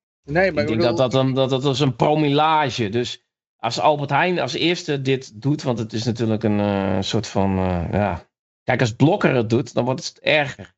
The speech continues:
Speaker 2: En, eh, maar, maar ja, goed, eh, we, we hebben al dat we geen wapens mogen hebben. Nou, en nu, nu, eh, wordt het nog erger. Eh, mogen we ook geen messen meer. Dan, eh, ja.
Speaker 1: Ik, ik was een tijdje terug, dus was ik dus in een, eh,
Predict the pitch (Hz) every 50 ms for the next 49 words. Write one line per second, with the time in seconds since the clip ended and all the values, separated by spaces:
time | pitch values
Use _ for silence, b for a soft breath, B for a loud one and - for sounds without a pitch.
0 | _ _ _ _ _ 117 120 120 120 117 117 113 113 117 117 117 117 117 123 131
1 | 135 127 113 127 135 139 143 139 131 127 123 123 123 - 165 156 - 143 139 135
2 | 135 135 135 135 131 127 127 127 127 120 113 123 131 131 127 120 120 127 127 143
3 | 156 139 127 117 113 110 113 113 110 120 113 107 113 113 113 - 127 113 120 123
4 | 143 147 151 139 - 117 104 101 101 113 117 95 90 87 - 113 123 113 107 110
5 | 104 92 90 92 98 101 101 98 101 104 107 104 107 104 101 107 107 104 101 104
6 | 104 104 101 98 98 101 107 104 113 - 107 113 135 98 90 101 98 90 - 151
7 | - - _ _ _ _ _ _ - 95 92 95 92 90 95 98 104 104 113 104
8 | - - 120 98 101 113 - - 113 101 98 95 98 101 - _ _ _ _ _
9 | _ _ - 92 95 98 98 95 98 101 104 101 98 92 69 - - _ _ _
10 | _ _ _ _ _ 170 175 - 214 202 202 233 233 - - 240 214 - 226 214
11 | 202 - 208 190 - - - 240 233 202 - - 165 139 160 180 180 - - _
12 | - 151 139 - 160 151 147 143 139 135 135 135 131 131 131 127 127 127